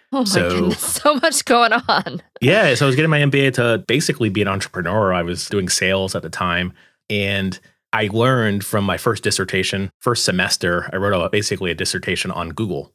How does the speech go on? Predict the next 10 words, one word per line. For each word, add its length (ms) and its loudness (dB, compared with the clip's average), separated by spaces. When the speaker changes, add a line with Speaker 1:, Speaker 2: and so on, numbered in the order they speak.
Speaker 2:
and 200 -2
how 100 -2
that 100 0
company 280 -4
was 100 -4
founded 540 -6
and 120 -6
how 140 -2
they 80 2
basically 720 -4